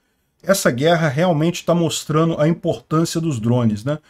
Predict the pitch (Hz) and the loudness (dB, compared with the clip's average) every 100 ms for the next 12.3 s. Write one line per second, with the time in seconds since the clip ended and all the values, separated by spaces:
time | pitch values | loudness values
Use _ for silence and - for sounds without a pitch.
0 | _ - _ - 156 185 - - 180 208 | _ -20 _ 0 2 2 0 0 4 6
1 | 175 156 139 120 147 156 147 165 156 165 | 4 2 0 4 6 6 2 -4 -2 -2
2 | 165 - 147 151 151 143 170 185 190 185 | -2 2 4 4 2 2 6 6 4 -2
3 | 190 170 123 127 151 156 151 - _ _ | -4 -2 0 2 2 2 0 -6 _ _
4 | _ _ 156 156 160 127 151 117 117 110 | _ _ 0 2 2 0 0 2 2 2
5 | 101 101 - _ _ 170 202 160 - 233 | -2 -8 -14 _ _ 6 6 6 2 -2
6 | 180 180 220 220 226 202 185 214 180 156 | 4 6 8 8 6 4 2 2 2 2
7 | 208 208 165 147 180 180 175 160 - 180 | 2 2 2 4 6 6 4 2 2 2
8 | 185 170 175 190 170 - 185 180 185 - | 4 4 2 2 0 4 2 2 -2 2
9 | 196 196 - 180 151 180 180 - 175 170 | 2 2 -4 2 6 8 6 4 0 2
10 | 127 151 190 180 - 147 139 151 - 202 | 0 2 2 0 0 -2 -2 -6 -2 0
11 | 190 147 151 120 127 117 131 135 208 202 | 0 -2 0 2 4 2 0 0 0 -2
12 | 214 - | -4 -6